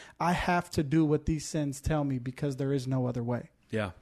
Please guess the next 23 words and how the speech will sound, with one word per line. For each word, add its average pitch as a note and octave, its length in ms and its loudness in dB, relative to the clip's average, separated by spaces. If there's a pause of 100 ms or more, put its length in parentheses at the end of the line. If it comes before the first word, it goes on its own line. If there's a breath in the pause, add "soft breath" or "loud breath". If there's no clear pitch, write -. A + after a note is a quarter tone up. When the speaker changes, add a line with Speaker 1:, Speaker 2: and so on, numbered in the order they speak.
(220 loud breath)
Speaker 2:
that's A2+ 160 -2
so B2+ 220 4
good. A2 240 2
And, A2+ 120 0
and B2+ 300 -2
let E3 100 0
me F3 80 2
say C3+ 200 0
this, - 420 -6
and, A2 180 -8
and A2+ 160 -4
I'm A#2+ 100 -2
gonna A#2+ 140 -2
look A2 300 -2
right A2+ 160 2
into G2+ 560 -2
my G2+ 240 -2
camera F#2 320 -4
here. F#2 140 -2
Let G#2+ 100 2
me B2+ 80 2
say A2+ 160 0
this. G2 240 -2